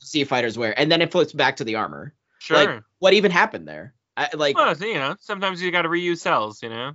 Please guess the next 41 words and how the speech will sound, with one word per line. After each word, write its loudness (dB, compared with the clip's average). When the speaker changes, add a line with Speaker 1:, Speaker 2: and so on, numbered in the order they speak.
Speaker 2:
Yeah, -12
Speaker 1:
But 6
I 4
mean, 0
Speaker 2:
yeah. -6
We -14
Speaker 1:
but 0
Speaker 2:
got 4
twenty 2
Speaker 1:
it 0
was 2
Speaker 2:
minutes 0
to -12
fill. -4
<laughs> -20
Speaker 1:
But -2
it's 2
not 2
reusing 0
cells. 0
He, -6
he -2
was, -2
they're 0
on 4
the 0
planet. -2
It's 0
a 0
unique -2
moment. -2
Like, 0
what? 2
I 4
don't 2
understand. -4
<laughs> -10
So -4
it's 2
just 0
weird. 6